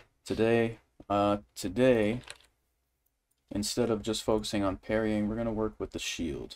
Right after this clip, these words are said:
as long as we're working with things that we don't normally use. So let's give the shield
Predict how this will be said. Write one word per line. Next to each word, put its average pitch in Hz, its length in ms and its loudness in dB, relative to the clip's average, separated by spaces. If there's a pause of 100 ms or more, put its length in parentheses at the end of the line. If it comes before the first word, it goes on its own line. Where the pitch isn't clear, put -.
as - 140 -14
long 107 240 0
as 104 80 -6
we're 107 80 0
working 104 320 -2
with 95 120 -6
things 104 360 -2
that - 80 -4
we 92 100 -4
don't 104 220 -2
normally 110 360 -4
use. 95 440 -6 (1900)
So 185 360 4
let's 170 280 2
give 139 540 0 (1300)
the 104 80 -4
shield 101 840 -2